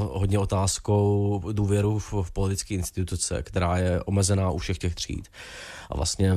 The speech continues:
u, u nás v Česku, a to mi Pavlína doplní, se důvěra v ty instituce, jako je třeba parlament nebo vláda, pohybuje kolem, eh, třiceti procent většinou. Trošku se to střídá podle toho, kdo je, eh, u moci. Ale tyhle ty, tahle ta, tenhle ten typ důvěry v ty politické instituce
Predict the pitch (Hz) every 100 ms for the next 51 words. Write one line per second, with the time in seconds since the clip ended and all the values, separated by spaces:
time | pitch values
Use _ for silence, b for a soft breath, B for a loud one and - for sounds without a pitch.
0 | 90 52 - - - - - 104 104 -
1 | 92 95 90 98 92 87 101 98 87 98
2 | 95 - 95 98 95 95 - 95 95 95
3 | 92 - 92 104 98 101 - 92 95 95
4 | 98 101 95 85 90 95 - 92 92 92
5 | 95 - 101 95 87 76 71 64 62 57
6 | 50 - - 87 95 90 82 - 95 98
7 | - 104 104 110 123 - B B B B
8 | B 92 - - 110 101 - 98 98 95
9 | 101 98 104 104 98 98 101 - 90 90
10 | 90 - 98 101 - 104 104 104 B B
11 | B B B - 98 95 107 98 117 107
12 | - 104 98 92 - 104 113 123 107 101
13 | 98 98 - 101 101 101 - 104 101 104
14 | 98 - 107 101